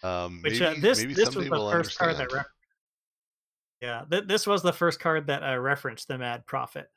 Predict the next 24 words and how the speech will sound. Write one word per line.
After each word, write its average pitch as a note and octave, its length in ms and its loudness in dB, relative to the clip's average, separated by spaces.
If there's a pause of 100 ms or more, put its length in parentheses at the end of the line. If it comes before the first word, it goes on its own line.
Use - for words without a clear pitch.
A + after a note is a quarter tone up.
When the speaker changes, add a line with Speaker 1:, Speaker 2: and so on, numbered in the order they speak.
(160)
Speaker 2:
I C#3 120 -6
think, - 300 -14
Speaker 1:
Mm. C3+ 120 -6
Speaker 2:
when B2+ 160 -4
it B2+ 120 -12
appeared C3 380 -10
in, A#2+ 220 -10
in C#3 160 -4
Call B2 220 0
of A#2 100 -6
the A#2+ 120 -6
Archons. B2 360 -8
Speaker 1:
Right. D#2+ 420 -10 (840)
Right. - 360 -16
Speaker 2:
Uh, - 60 -10 (3000)
Yeah. A2+ 120 -10 (1040)
A C#3+ 120 -6
solid F#3 360 4
card, D#3 320 2
great D3 220 4
against C3+ 360 -2
big A#2+ 180 -8
boards. A#2+ 460 -10 (920)
Speaker 1:
Yep. D2 140 -12